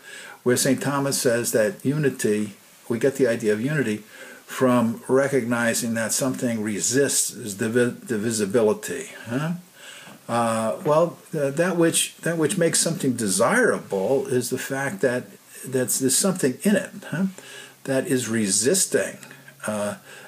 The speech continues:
uh, being, uh, being fragmented, uh, or,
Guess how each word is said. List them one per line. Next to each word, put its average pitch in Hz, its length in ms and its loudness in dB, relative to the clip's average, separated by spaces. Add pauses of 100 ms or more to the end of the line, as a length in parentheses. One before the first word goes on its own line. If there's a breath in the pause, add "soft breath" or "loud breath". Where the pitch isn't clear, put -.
uh, 101 220 -2
being, 113 760 0 (320 loud breath)
uh, 104 240 -4
being 113 340 0
fragmented, - 1160 -4
uh, 107 300 -4 (400 loud breath)
or, 107 440 2